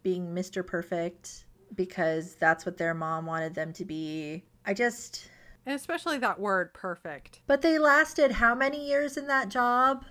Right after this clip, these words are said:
Speaker 1: with nothing else triggering them?
Speaker 2: Yeah, I, I feel like it was just insufficiently done.
Speaker 1: And then for other antagonists, I put the media, I feel, because of the
Speaker 2: Oh, right.
Speaker 1: the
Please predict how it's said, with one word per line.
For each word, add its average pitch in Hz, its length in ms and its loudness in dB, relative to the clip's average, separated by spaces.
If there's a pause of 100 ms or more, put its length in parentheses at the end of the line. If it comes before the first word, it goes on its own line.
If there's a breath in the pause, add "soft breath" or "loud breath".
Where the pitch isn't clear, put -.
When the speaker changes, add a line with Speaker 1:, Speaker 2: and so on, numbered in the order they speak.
(160)
Speaker 1:
with 208 200 -2
nothing 214 340 0
else 196 240 -2
triggering 269 480 -6
them? 277 440 -6 (240)
Speaker 2:
Yeah, 277 220 0
I, 302 200 2 (120)
I 294 120 0
feel 294 160 -4
like 294 180 -4
it 226 100 -4
was 247 180 -8
just 247 260 -6
insufficiently 208 720 -8
done. 156 320 -8 (220)
Speaker 1:
And 233 120 0
then 262 120 -2
for 269 200 0
other 233 220 2
antagonists, 202 800 0
I 190 80 0
put 196 240 -8
the 202 80 -2
media, 190 880 2 (320)
I 190 100 -4
feel, 196 480 0
because 185 460 -6
of 180 160 -6
the 170 420 -2
Speaker 2:
Oh, - 20 -12 (140)
right. 185 320 -10 (100)
Speaker 1:
the 180 380 -2